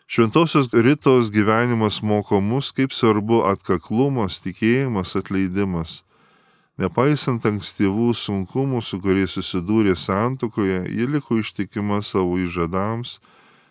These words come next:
ir savo maldomis bei meilės darbais sugebėjo pasiekti teigiamų pokyčių, malonės, išsiskleidimų. Jos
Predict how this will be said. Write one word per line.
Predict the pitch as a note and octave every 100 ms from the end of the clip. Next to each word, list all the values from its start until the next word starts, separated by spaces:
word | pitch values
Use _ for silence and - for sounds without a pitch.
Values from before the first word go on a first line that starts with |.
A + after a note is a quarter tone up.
| _ -
ir | F2
savo | - G2 F#2+
maldomis | F#2 F#2 F2 F2+ G2 C#3+ A#2+
bei | A2+ G2+
meilės | G2+ G2+ G2 F#2
darbais | F2+ F2 E2+ F#2+ G2+
sugebėjo | F#2+ E2 E2 F2 F2 D#2+
pasiekti | E2+ - A2+ C3 C3 - G2 _
teigiamų | F#2+ G#2+ A2 G#2+ G2+ F#2+ -
pokyčių, | F#2+ G2+ G#2 G#2 F2+ - F2 E2+ E2+
malonės, | F2+ G2 G#2 G#2+ G2 F2 - -
išsiskleidimų. | A2+ A#2 - G#2+ - G#2 G#2 F2 G2 G#2+ G2+ F2+ - G#2+ G2+
Jos | G2 G2 -